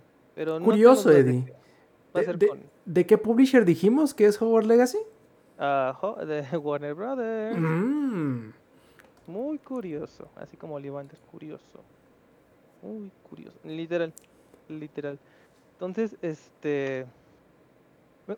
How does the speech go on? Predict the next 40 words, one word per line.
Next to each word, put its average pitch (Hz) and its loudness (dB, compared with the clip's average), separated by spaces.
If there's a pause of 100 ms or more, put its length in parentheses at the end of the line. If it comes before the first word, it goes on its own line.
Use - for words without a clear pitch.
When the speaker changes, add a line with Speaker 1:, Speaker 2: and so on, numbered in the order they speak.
Speaker 1:
me 220 -2
gustó, 214 -6 (220)
me 185 -12
está 220 -6
gustando 196 -6
bastante. 147 -10
Ya 175 -6
llevo 190 -4
como 156 -12
dieciséis 165 -14
horas. 240 -6 (340)
No, 226 0
no 233 0
le 294 0
he 320 0
metido 226 -4 (400)
tanto 190 -6
al 214 -8
juego 220 -4
porque, 151 -10
<laughs> 170 -6
de 160 -2
hecho, 160 -8
justamente 143 -14
ahorita 135 -10 (320)
me 160 -6
lo 156 -2
están 156 -8
patrocinando 143 -6
<laughs> 135 -10
en 147 -8
el 135 -14
stream. 208 -10 (360)
Este, - -12
Destiny 151 -8
Eclipse, 170 -8 (300)
eh, - -12
llegó 143 -4
ese 160 -4
juego 143 -8